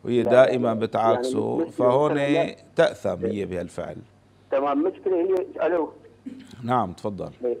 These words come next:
Speaker 2: المشكلة إنه، إنه الابنة لا تروح هي بتروحها، هي لا تساوي هيك، لا تروح، تخلي حدا هيك ما هي شو بتساوي بالعكس، بالعكس، بالعكس من فورا.
Speaker 1: طيب، ال-، الجواب وصل
Speaker 2: ما
Speaker 1: إنه
Speaker 2: في
Speaker 1: إذا
Speaker 2: رحمة
Speaker 1: خالفت
Speaker 2: الله.
Speaker 1: تأثم إذا كانت مخالفة شرعية.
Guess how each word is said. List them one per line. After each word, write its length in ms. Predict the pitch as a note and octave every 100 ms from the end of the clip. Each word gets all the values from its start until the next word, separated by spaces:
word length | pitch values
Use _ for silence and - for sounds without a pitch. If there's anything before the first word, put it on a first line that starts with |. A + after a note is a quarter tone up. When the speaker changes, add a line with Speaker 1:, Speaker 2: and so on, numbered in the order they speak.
| -
Speaker 2:
المشكلة 460 | C3 F#3 - F#3
إنه، 540 | E3 F3 E3+ E3+ E3+ E3 - - -
إنه 220 | D#3 D#3
الابنة 340 | D#3+ F#3+ F#3+ F3
لا 140 | F3
تروح 300 | E3+ D3+ D3
هي 160 | D3 C3
بتروحها، 600 | A2 A#2 G#2 - G#2+ A2+
هي 140 | C#3+ D#3
لا 140 | D#3+
تساوي 400 | E3 - C3+ C#3
هيك، 160 | C#3 C#3
لا 100 | A#2
تروح، 220 | - A2+
تخلي 300 | A#2 F3 F3
حدا 300 | - D3 C3+
هيك 220 | C3+ C#3 C#3
ما 200 | B2+ B2+
هي 320 | C3 C3 B2 -
شو 140 | - D3 - - -
بتساوي 300 | D3 - F#3
بالعكس، 340 | D3+ A#2+ F2+ F#2 - - -
بالعكس، 360 | C#3+ D3+ F#3+ F3 -
بالعكس 320 | C#3 B2+ C3 -
من 60 | A2 -
فورا. 220 | G2 - - _ _ _ _ _ _ _ -
Speaker 1:
طيب، 380 | D3+ A2 F#2+ -
ال-، 140 | C3
الجواب 640 | C#3+ D3+ C#3+ D#3+ D#3 C3
وصل 340 | A2 G#2+ G#2+ A#2
Speaker 2:
ما 180 | D#3+ F#3+
Speaker 1:
إنه 160 | A#2
Speaker 2:
في 60 | A2
Speaker 1:
إذا 160 | G#2 A#2
Speaker 2:
رحمة 120 | A2
Speaker 1:
خالفت 440 | D3+ D3+ B2 G#2+ A2+
Speaker 2:
الله. 380 | A2+ C#3+ C#3 - - - _ _ -
Speaker 1:
تأثم 680 | E3 - - B2 C3+ D#3
إذا 260 | - F2 G2
كانت 480 | F#2+ A2 A2 A2 -
مخالفة 840 | F#2+ - G2+ G2 F#2+ F#2+ G2 G#2+
شرعية. 500 | G#2 - E2+ C#2 A#1